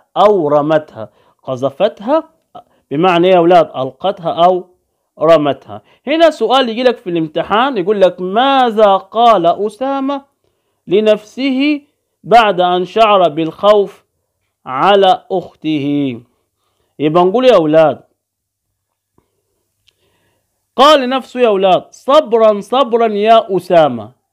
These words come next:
يبقى ماذا قال لنفسه؟ تقول إيه؟ قال لنفسه: "صبرا، صبرا يا أسامة، ليس لي إلا الصبر، إن الله مع الصابرين،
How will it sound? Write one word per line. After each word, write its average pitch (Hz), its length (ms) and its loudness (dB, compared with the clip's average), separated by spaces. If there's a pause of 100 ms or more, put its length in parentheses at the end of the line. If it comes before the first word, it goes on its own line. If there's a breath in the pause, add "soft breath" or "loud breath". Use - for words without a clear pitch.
(240)
يبقى 135 220 -6
ماذا 185 360 0
قال 202 220 0
لنفسه؟ 208 380 -4
تقول 196 140 -2
إيه؟ 202 60 2
قال 196 360 0
لنفسه: 226 600 -4 (300)
"صبرا، 202 560 0
صبرا 175 440 0
يا 180 420 -2
أسامة، 262 480 -2 (240)
ليس 208 380 0
لي 180 280 -2
إلا 185 340 -2
الصبر، 240 440 -2 (280)
إن 202 220 -2
الله 180 380 2
مع 165 280 0
الصابرين، 185 1000 -2